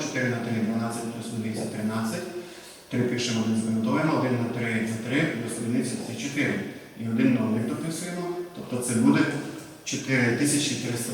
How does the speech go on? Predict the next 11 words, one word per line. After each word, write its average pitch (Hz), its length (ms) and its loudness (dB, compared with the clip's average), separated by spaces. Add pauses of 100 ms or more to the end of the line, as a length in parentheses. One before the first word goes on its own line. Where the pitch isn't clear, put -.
двадцять. 107 720 -2
Пишемо, 113 440 -2
це - 80 -4 (140)
дорівнює 123 480 4 (380)
чотири 113 600 2
тисячі 165 720 0 (480)
триста 120 480 0 (280)
двадцять. 107 640 0 (500)
Пишемо 117 480 4
чого? 113 520 0 (420)
Копійок. 110 420 4